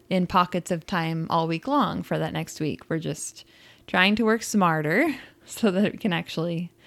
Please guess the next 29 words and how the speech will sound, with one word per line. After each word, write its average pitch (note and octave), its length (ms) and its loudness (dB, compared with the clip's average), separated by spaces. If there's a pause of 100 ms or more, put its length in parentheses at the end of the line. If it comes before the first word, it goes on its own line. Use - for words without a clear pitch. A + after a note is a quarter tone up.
(520)
accomplish - 840 -2 (600)
what E3 180 -2
we're D#3 120 0
wanting D#3 340 -4
to - 120 -8
do - 200 -6
this - 300 -10
year. - 220 -8 (800)
Uh, G3 220 -2
so - 160 -8
yeah, D4 360 -2 (440)
I A3 760 2 (100)
am G#3+ 240 2
starting G#3+ 360 0
to A3+ 140 -2
ramble, F#3+ 480 2
so - 140 -2
I'm F#3+ 80 2
gonna G3 100 2
go G3 140 4
ahead G3 260 2
and G#3+ 140 2
probably G#3+ 400 0
wrap F#3+ 320 -2
it A#3 60 2
up - 180 0
for F#3+ 100 -2
you F3+ 180 0
guys. F3 540 -2